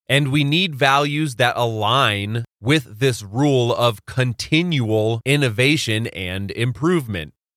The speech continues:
In this video, we will explore the progress of some of the most significant empires in history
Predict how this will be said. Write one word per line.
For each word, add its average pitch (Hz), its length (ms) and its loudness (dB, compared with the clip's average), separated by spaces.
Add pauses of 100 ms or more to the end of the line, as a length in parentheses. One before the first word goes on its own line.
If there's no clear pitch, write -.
(120)
In 151 160 2
this 202 220 0
video, 113 640 2 (280)
we 156 160 2
will 196 240 4
explore 139 600 0
the 117 100 -2
progress 120 640 2
of 110 200 -4
some 156 260 0
of 165 160 0
the 123 100 2
most 123 480 2
significant 113 840 -2
empires 110 580 0
in 92 140 -6
history 139 640 -2